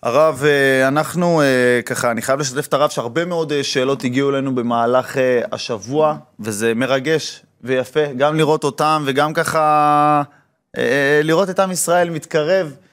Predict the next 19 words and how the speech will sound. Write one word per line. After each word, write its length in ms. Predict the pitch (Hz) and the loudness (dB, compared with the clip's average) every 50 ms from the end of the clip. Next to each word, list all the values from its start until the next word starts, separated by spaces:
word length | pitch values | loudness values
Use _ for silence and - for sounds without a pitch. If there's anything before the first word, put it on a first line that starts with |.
| _ _ _ _ - | _ _ _ _ 0
אה, 260 | 127 131 131 131 127 123 | 2 4 4 2 0 0
מתחזק, 840 | 147 147 143 131 - - - 143 131 117 135 180 190 185 180 - - | -2 -2 -2 -2 -4 -2 -2 -2 0 2 2 4 4 2 2 0 -2
הרבה 220 | 151 135 135 139 147 | 0 0 2 2 2
מאוד 220 | 156 160 156 151 | 2 2 0 0
שאלות 360 | - 151 135 139 151 156 156 | 0 0 0 0 0 -2 -2
מעניינות 440 | 156 147 135 135 135 143 170 165 160 | -2 -4 -2 -2 -4 -4 -4 -6 -6
שככה 380 | - 127 113 123 - - 120 120 | -8 -8 -8 -8 -6 -4 -4 -4
אני 540 | 120 127 131 127 127 123 123 120 120 120 113 | -4 -4 -6 -6 -6 -6 -6 -6 -6 -6 -6
עברתי 460 | 87 117 113 123 139 147 151 - 147 139 | -6 -4 -2 0 0 0 0 -2 -2 -2
עליהן 220 | 127 127 123 120 | -2 -2 -4 -6
קצת, 340 | - - - 127 123 120 120 | -8 -4 -2 -2 -2 -2 -2
אה, 60 | 117 113 110 110 110 110 107 107 110 | -2 -2 0 -2 -2 -4 -4 -4 -4
במהלך 460 | 113 113 110 113 113 120 135 - - | -4 -2 0 0 0 0 0 -2 -2
השבוע, 460 | 127 - - 120 110 120 151 175 175 147 | -4 -4 -2 -4 -2 0 2 2 2 2
ובאמת 380 | 131 123 120 123 135 151 151 - | 0 -2 -2 -2 -2 -2 -2 -2
אני 180 | 151 147 131 | -4 -6 -6
כולי, 400 | - - 135 139 151 160 165 165 | -6 -4 -2 0 0 0 2 0
אה, 60 | 160 147 | 0 0
במתח 640 | 147 147 151 165 175 160 - 165 139 - - - | 0 -2 -2 -4 -4 0 0 0 0 -2 -6 -16